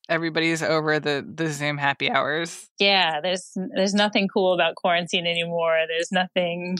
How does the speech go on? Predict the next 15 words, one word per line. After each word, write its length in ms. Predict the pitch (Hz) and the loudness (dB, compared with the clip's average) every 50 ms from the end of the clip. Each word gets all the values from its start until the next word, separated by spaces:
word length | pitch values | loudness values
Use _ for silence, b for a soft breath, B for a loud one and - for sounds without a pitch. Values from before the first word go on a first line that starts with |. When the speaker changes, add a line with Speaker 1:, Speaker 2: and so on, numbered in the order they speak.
| - - | -6 -8
Speaker 2:
you 160 | 269 262 202 | -4 0 2
know, 200 | 190 185 170 165 | 4 4 4 4
this 200 | 170 180 185 - - | 2 0 0 0 0
whole 560 | 196 175 170 175 175 160 156 160 175 170 - _ B B B B B B B B B B _ _ _ _ _ _ _ _ _ _ 220 | 2 2 4 4 4 2 2 2 0 0 -4 _ B B B B B B B B B B _ _ _ _ _ _ _ _ _ _ 2
being 140 | 190 214 214 | 2 4 4
in 80 | 208 190 | 4 4
the 60 | 190 | 4
hospital 500 | 190 190 185 190 - - 196 185 185 180 | 4 4 2 2 0 0 0 2 4 4
and 140 | 170 170 170 | 2 2 0
not 260 | 175 175 175 175 - | 0 0 0 0 -2
really 300 | 190 190 185 180 175 175 | 0 0 2 2 2 0
being 280 | 175 170 170 170 170 165 | -2 -4 -6 -6 -6 -4
able 160 | 170 170 165 165 | -2 -2 -2 -4
to 80 | 170 | -6
see 640 | - - - 185 175 170 170 165 160 160 160 170 | -12 -4 -2 0 0 2 2 0 0 0 -2 -4